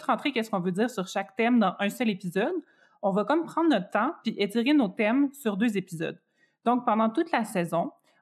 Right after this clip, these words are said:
on va, euh, vous présenter plusieurs mini-séries de deux épisodes étalées sur deux semaines. Donc, mettons, là, on parle de médecine alternative, comme on a dit dans l'intro,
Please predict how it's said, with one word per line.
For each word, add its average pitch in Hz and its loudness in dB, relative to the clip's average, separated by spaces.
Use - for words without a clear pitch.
on 196 2
va, 202 2
euh, 190 0
vous 180 -6
présenter 220 -2
plusieurs 247 0
mini-séries 240 2
de 185 0
deux 202 2
épisodes 208 0
étalées 226 0
sur 233 -2
deux 175 0
semaines. 175 -8
Donc, 180 -2
mettons, 185 0
là, 185 0
on 185 0
parle 226 2
de 208 4
médecine 190 0
alternative, 185 -2
comme 190 0
on 185 0
a 165 0
dit 156 -6
dans 165 -2
l'intro, 165 -6